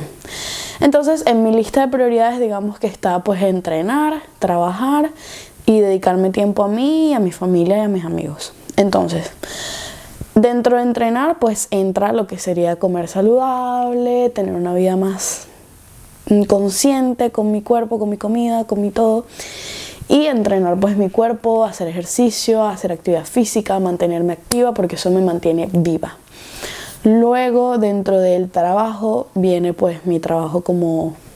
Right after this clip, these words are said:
profesional, eh, de mi agencia de marketing, como influencer, como modelo, y digamos que para mí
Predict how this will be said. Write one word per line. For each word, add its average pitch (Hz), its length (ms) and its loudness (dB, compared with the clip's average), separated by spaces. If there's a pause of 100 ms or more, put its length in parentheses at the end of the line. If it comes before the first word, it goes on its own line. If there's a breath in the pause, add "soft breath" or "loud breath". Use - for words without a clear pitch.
(200)
profesional, 160 680 0 (120)
eh, 185 100 0
de 175 140 2
mi 170 100 -4
agencia 190 440 0
de 185 60 -2
marketing, 226 680 -2 (580 loud breath)
como 202 240 4
influencer, 214 580 0
como 196 220 -2
modelo, 196 640 2
y 240 280 2
digamos 190 420 0
que 208 140 -2
para 196 180 -2
mí 185 300 0